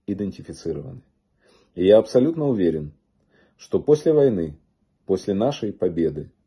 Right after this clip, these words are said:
нашей победы, у нас будет создана мощнейшая разведка, в которой будет отдел,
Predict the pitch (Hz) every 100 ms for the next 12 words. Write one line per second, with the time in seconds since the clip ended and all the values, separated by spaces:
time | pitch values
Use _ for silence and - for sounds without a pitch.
0 | _ _ _ - 78 95 127 - 165 -
1 | - - 107 101 _ _ _ _ _ _
2 | _ _ - 95 113 98 110 101 - 107
3 | 87 92 90 87 90 - 95 127 147 -
4 | 123 92 - 85 82 80 80 117 151 -
5 | 123 _ _ _ _ _ _ _ _ _
6 | _ _ _ _ - 95 104 95 82 87
7 | 87 85 80 78 95 143